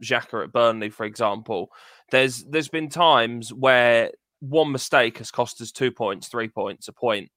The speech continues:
You know, we, I think we'd probably be fifteen, eighteen points up from where we, where we are now if those mistakes hadn't have happened, because we've thrown away games with silly errors. And, you know, there's only so much a manager can do about that. I mean, we all sit here and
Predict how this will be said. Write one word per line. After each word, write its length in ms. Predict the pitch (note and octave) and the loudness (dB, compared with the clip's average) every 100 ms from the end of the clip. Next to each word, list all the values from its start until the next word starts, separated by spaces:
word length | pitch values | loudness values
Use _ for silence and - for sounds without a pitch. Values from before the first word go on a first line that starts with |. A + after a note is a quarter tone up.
| _ _ _ | _ _ _
You 80 | B2 | -6
know, 140 | G#2 | -4
we, 120 | B2 B2+ | 0 2
I 120 | C#3 | 2
think 320 | - D#3+ C3+ | 0 -2 -4
we'd 200 | D3+ D3 | -8 -2
probably 220 | D3 C#3 | 0 0
be 120 | C3 B2+ | 0 -2
fifteen, 480 | - D3+ - C3+ | 0 -2 0 -2
eighteen 440 | B2 B2+ - A#2+ A2+ | 0 -2 -2 -8 -6
points 320 | A#2+ A2+ - | -6 -4 0
up 160 | B2 - | 0 0
from 140 | G2+ | -8
where 180 | A#2+ A#2 | -2 0
we, 140 | A2+ A2+ A2 - | 0 -6 -10 -4
where 200 | B2+ A#2 | 0 0
we 120 | A#2+ | 2
are 140 | A2 | 0
now 460 | A#2 B2+ A2 D#2 A#2+ _ _ _ _ | 2 2 2 -2 -8 _ _ _ _
if 160 | B2 B2 | -8 -4
those 220 | A#2+ A#2 | -4 -4
mistakes 400 | A#2+ - A#2+ - | -6 0 0 0
hadn't 180 | B2 A#2+ | -4 -4
have 80 | |
happened, 360 | A2 C3+ - C#2+ | -2 -2 -2 -10
because 200 | A2 A#2 | -10 -6
we've 140 | C3 | -6
thrown 240 | - D3+ C3+ | 0 2 2
away 220 | B2+ A#2+ | 2 2
games 340 | C3 B2 G#2+ | 2 2 0
with 80 | A2 | -10
silly 300 | - B2+ A#2+ | -6 -4 0
errors. 400 | B2 A2+ D#2 - _ _ _ _ - | 0 0 -4 -10 _ _ _ _ -2
And, 360 | B2 A#2 A2+ _ _ - | -2 -2 -12 _ _ -6
you 100 | B2+ | -2
know, 280 | G#2 A#2 G#2 _ C#3 | 0 -2 -6 _ -6
there's 200 | B2+ D3+ | 0 0
only 180 | D3+ | 0
so 220 | B2+ C3+ B2+ | 2 2 2
much 240 | C3 - | 0 -2
a 20 | |
manager 300 | B2 B2 A#2+ | -2 -2 -4
can 120 | A#2 | -10
do 120 | A#2 B2+ | -2 0
about 260 | A2+ D2 | 2 -2
that. 160 | F#2 D2 | -2 -2
I 40 | |
mean, 160 | B2 B2 | -2 0
we 100 | C3+ | 2
all 140 | C3+ | 2
sit 300 | B2 - B2+ | 0 -2 -2
here 260 | A#2+ A2 A2 | 2 0 0
and 260 | A2 G#2 | -6 -8